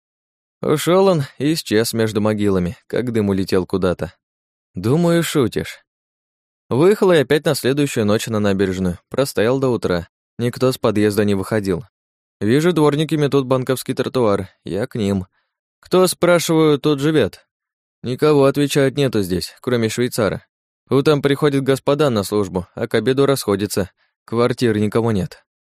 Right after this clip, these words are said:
Что за наваждение? Выехал я на вторую ночь, опять никого. Заехал с галерной к дворнику, спрашиваю. Тот то же самое, видно, говорит, тебе приснилось. Дождавшись утра,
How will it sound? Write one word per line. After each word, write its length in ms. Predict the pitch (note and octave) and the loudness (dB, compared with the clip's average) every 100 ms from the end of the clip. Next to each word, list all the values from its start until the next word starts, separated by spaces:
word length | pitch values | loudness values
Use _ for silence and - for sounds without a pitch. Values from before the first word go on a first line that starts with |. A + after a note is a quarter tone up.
| _ _ _ _ | _ _ _ _
Что 260 | - - C#3+ | -14 0 0
за 140 | C3+ | 2
наваждение? 680 | C#3+ C#3 D3+ D3 B2+ F#2 - _ _ | 2 4 2 2 0 0 -6 _ _
Выехал 480 | - A#2+ C#3+ C3+ C3+ | -4 0 2 2 0
я 140 | B2+ A#2+ | 2 2
на 140 | A2+ | 0
вторую 380 | - A2 G#2 G2+ | 0 2 2 2
ночь, 300 | G#2 - - _ _ _ | -2 -4 -14 _ _ _
опять 460 | G#2+ G2+ G2 G2 A2+ | -4 0 0 0 -2
никого. 520 | A#2 A#2+ A#2+ B2+ C3 _ _ _ - | -4 -2 0 0 -2 _ _ _ -10
Заехал 460 | G2+ C3 D#3+ E3+ C#3+ | 2 2 4 2 2
с 60 | |
галерной 460 | C3+ D3 E3+ D3 C3 | 2 2 2 2 -2
к 80 | C#3 | 0
дворнику, 520 | E3 B2+ F#2 - G#2+ | 0 0 0 -4 -14
спрашиваю. 600 | - D3 A#2+ G2+ F2 C#3 _ _ _ _ _ - | -4 0 0 0 -4 -6 _ _ _ _ _ 0
Тот 200 | D#3+ F3+ | 0 4
то 120 | F#3+ | 2
же 100 | F#3 | 2
самое, 440 | D#3 B2 C3+ A#2 - _ A#2+ | 2 2 2 0 -4 _ -6
видно, 240 | B2+ C3+ | -4 0
говорит, 320 | C3 C3+ C3+ | 2 2 2
тебе 220 | C3+ C3+ | 0 0
приснилось. 680 | C3+ C3+ - A2 A#2 G#2+ - _ _ _ | -2 -6 -4 0 0 -2 -6 _ _ _
Дождавшись 540 | A#2+ B2 B2 B2+ C3 C#3 | 0 2 2 2 0 0
утра, 380 | D#3 B2 F#2+ | 0 0 -2